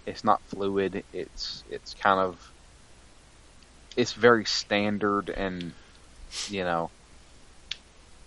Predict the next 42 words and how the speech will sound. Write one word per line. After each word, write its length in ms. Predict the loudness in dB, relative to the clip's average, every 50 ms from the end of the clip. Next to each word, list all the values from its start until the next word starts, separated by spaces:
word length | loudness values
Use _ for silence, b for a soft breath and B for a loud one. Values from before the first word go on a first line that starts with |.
| -20 -20 -20 -10 -6
I, 100 | -6 -4 -4
I 60 | -4
just, 360 | -2 -2 -2 -2 -2 -4 -2
I, 120 | -2 0 0
I, 320 | 0 -2 -2 -2 -2 -2
it 200 | 2 4 4 6
may 220 | 8 10 10 10
be 160 | 10 10 10 12
all 180 | 12 12 12
right. 400 | 12 10 10 10 8 4 -2 -2
I 100 | 0 0
mean, 140 | 2 4 6
I 140 | 8 8 8
haven't 280 | 8 6 4 4 4
had 200 | 2 4 6 6
a 80 | 6 4
bad 500 | 0 0 2 4 6 6 6 4 2 0
time 360 | 0 2 4 4 4 0 -2
with 180 | -6 -6 -4 -4
it. 120 | -2 2 4
I 60 | 2
mean, 200 | 4 4 2 2
I 60 | 0
think 200 | 0 0 -4 -12
it's 100 | -12 -8
kinda 200 | 0 0 0 0 0 -2
cool. 220 | 0 2 4 4
It 100 | 4 4
looks 380 | 2 4 4 4 4 2 0 2
all 160 | 4 4 6
right. 320 | 6 4 4 2 -2 -8 -12 -18 -20 -14 -4 4
Um, 480 | 6 8 8 8 8 6 2 0 0 2 4
I 60 | 4
know 160 | 4 4 4
that, 200 | 4 2 2 4
uh, 360 | 6 6 8 8 8 6 4 2 0
it's, 460 | -2 -2 -2 -4 -6 -10 -10 -10 -12 -16 -14 -4 2
it's 260 | 2 2 2 0 0
made 300 | 6 8 10 10 10 8
for 240 | 6 2 2 6 8
everything. 600 | 8 8 6 2 -4 -4 -6 -6 -6 -8 -12 -10
So 240 | -4 -2 -2 -2 -2